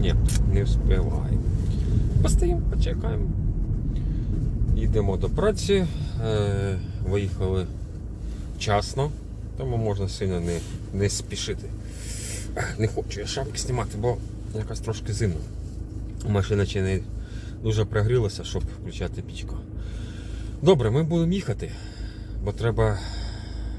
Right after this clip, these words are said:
працювати. Хочемо, не хочемо. Е, чекаємо вас на нашому каналі, каналі. Е, підписуйтесь, ставте лайки. Е,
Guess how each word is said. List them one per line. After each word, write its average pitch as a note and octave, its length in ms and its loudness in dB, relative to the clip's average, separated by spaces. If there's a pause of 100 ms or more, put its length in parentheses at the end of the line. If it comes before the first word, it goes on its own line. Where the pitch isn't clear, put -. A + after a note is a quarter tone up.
(540)
працювати. G#2 540 0 (1200)
Хочемо, D#2+ 380 -4
не D#2+ 120 -2
хочемо. - 460 -6 (2000)
Е, F#2+ 260 4
чекаємо B2 380 4
вас A#2 140 0
на A#2+ 80 0
нашому A2+ 280 0
каналі, B2 280 0 (540)
каналі. G#2 340 2 (240)
Е, F2+ 520 2 (120)
підписуйтесь, - 580 -2
ставте A2+ 340 2
лайки. B2+ 400 2 (360)
Е, F2 320 -4